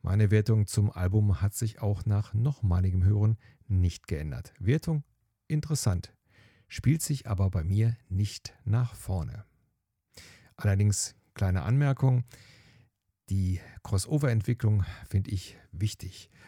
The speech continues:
weil es die Musik und speziell den Rock bereichert und es muss einem ja nicht immer alles gefallen. Aber bildet euch eure eigene Meinung. Auf der Hauptseite zum Beitrag steht der Spotify-Player mit dem Album bereit.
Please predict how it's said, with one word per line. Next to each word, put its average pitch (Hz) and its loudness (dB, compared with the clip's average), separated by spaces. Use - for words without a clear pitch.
weil 107 2
es - -2
die 95 -2
Musik 104 2
und 113 -2
speziell 127 0
den 110 2
Rock 95 -4
bereichert 120 0
und 113 0
es - -2
muss 98 4
einem 90 0
ja 73 -4
nicht - -12
immer 101 -8
alles - -12
gefallen. - -10
Aber 139 0
bildet 113 2
euch 95 0
eure 90 -2
eigene 113 2
Meinung. 107 4
Auf 95 -4
der 107 2
Hauptseite 98 0
zum 139 0
Beitrag 95 0
steht 98 -2
der 104 4
Spotify-Player 98 0
mit 92 0
dem 101 2
Album 104 0
bereit. 87 -4